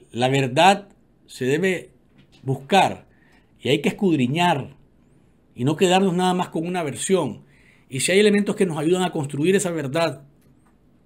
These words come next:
de la manera más certera, pues entonces más fuerza tenemos de decirle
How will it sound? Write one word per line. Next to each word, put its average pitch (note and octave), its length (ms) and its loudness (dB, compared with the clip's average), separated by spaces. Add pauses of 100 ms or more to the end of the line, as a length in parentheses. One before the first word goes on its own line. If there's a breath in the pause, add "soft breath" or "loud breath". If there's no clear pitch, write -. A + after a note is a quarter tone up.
(140)
de B2 160 0
la D3 80 0
manera E3+ 360 2
más G3 580 0 (180)
certera, F#3+ 800 2 (540 soft breath)
pues C#3 180 0
entonces E3 380 0
más F#3+ 160 2
fuerza G3 300 0
tenemos F3 360 -2
de E3 100 -2
decirle D3+ 680 0